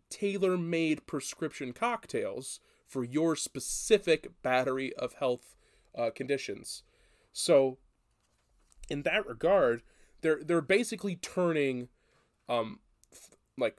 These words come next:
pharmaceuticals into this, like, individualist, like, atomized industry wherein that, you know, it,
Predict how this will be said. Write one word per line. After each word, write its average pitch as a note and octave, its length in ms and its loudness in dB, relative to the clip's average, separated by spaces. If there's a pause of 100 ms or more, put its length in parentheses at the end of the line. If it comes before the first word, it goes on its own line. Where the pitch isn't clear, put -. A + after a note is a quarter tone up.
(140)
pharmaceuticals C3 920 0 (140)
into C3 440 -6
this, A#2 340 -4
like, A2 400 -4 (580)
individualist, D3+ 1120 -4 (300)
like, A2 260 -6 (140)
atomized B2 1040 -2 (340)
industry A#2+ 760 -4 (140)
wherein B2+ 400 -2
that, A2 240 -2 (380)
you B2+ 100 -2
know, A2+ 220 0 (280)
it, A2 140 -16